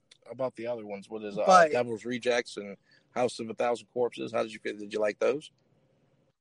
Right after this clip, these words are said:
Speaker 2: House of a Thousand Corpses and Devil Rejects is
Speaker 1: Oh, yeah,
Speaker 2: still
Speaker 1: man.
Speaker 2: on my number
Speaker 1: Those are,
Speaker 2: one,
Speaker 1: those are
Speaker 2: number two
Speaker 1: fantastic.
Speaker 2: list. And
Speaker 1: Uh, did you
Speaker 2: Halloween's on
Speaker 1: see
Speaker 2: my
Speaker 1: the,
Speaker 2: number
Speaker 1: uh,
Speaker 2: three.
Speaker 1: what is it, Three from, is it Three from Hell? Is that what it's called?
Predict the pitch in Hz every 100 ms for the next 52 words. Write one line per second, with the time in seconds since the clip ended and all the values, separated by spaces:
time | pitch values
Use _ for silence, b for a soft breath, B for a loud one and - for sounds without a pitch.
0 | _ _ _ _ _ _ _ _ _ _
1 | _ _ _ _ _ _ _ _ _ _
2 | _ _ _ _ _ _ - 214 247 240
3 | 233 226 214 208 196 175 - 170 160 _
4 | 156 160 151 156 180 156 131 151 185 180
5 | - 151 104 160 165 165 - 151 151 147
6 | 143 143 139 110 104 - - - 139 -
7 | 98 104 98 101 98 - - - - b
8 | b b b _ - - 165 160 147 139
9 | _ _ _ - 131 185 190 190 175 185
10 | 196 185 185 170 170 165 151 135 123 104
11 | 101 143 151 - 143 131 113 117 - 151
12 | 165 160 151 170 156 160 160 - 175 175